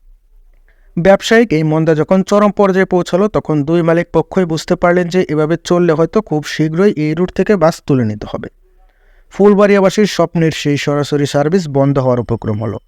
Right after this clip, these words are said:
ঠিক এই সংকটময় মুহূর্তেই এলো এক বড় পরিবর্তনের সিদ্ধান্ত।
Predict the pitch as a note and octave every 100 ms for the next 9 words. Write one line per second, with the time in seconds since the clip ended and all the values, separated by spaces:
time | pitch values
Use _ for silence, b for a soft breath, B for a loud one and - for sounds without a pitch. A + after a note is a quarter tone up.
0 | _ _ _ _ _ _ - G#3+ - F3+
1 | D#3+ F3+ F#3 G3+ - F#3+ D#3+ F3+ F3 G3+
2 | F#3+ A3+ E3 C#3 C#3 D#3 D#3 D#3 C#3 C3+
3 | C3 A#2 - A2 A2+ G#2